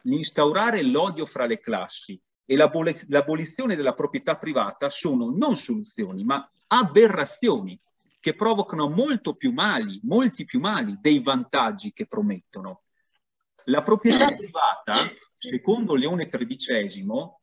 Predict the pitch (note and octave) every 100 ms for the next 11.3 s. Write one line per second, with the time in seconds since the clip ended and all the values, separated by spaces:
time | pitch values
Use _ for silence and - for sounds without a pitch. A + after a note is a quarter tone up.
0 | _ _ - F3 G#3 G#3 D3+ D3 G3 -
1 | F#3 F#3 - - G3 D3 - _ _ _
2 | _ D#3 F#3 G#3 E3+ D#3 A3 A#3 _ -
3 | G2+ C#3 D#3 D#3+ C#3+ F3+ A3+ - D#3+ F3+
4 | - D#3 G3+ A#2+ F2+ F2 _ _ _ _
5 | _ _ _ - G3 A#3+ C4 G3+ G#3 -
6 | F3+ C3 B2 C3+ - A2+ - A#2 A2+ C#3
7 | C3 - F#2+ F2 A#2+ D3+ - _ - _
8 | - E3 F#3 E3+ E3 A3+ A3+ A3 F3+ -
9 | D#3+ F#3+ F#3+ F3+ E3+ D#3 E3 F#3 F#3 D3+
10 | F3 E3+ E3 D#3+ D#3 D#3 D3+ - - A2+
11 | F#2 F#2+